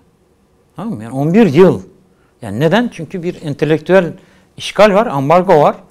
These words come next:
Türkiye'deki entelektüel hayat, e, entelektüel iktidar bir şekilde sol, seküler çevreler tarafından kuşatılmış durumda, işgal edilmiş durumda. Dolayısıyla Cemil Meriç de, e, yel değirmenlerine karşı, bu kuşatmaya karşı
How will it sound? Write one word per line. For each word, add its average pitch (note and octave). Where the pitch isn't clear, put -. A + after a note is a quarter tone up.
Türkiye'deki D3+
entelektüel D#3
hayat, E3
e, C3
entelektüel D3+
iktidar E3
bir F3+
şekilde E3
sol, F#3+
seküler E3+
çevreler D3+
tarafından D3
kuşatılmış F#3
durumda, C#3+
işgal G#3
edilmiş B2+
durumda. C#3+
Dolayısıyla G3
Cemil F3
Meriç F#3+
de, B3
e, E3
yel D#3+
değirmenlerine F3
karşı, D3+
bu G3+
kuşatmaya E3
karşı C#3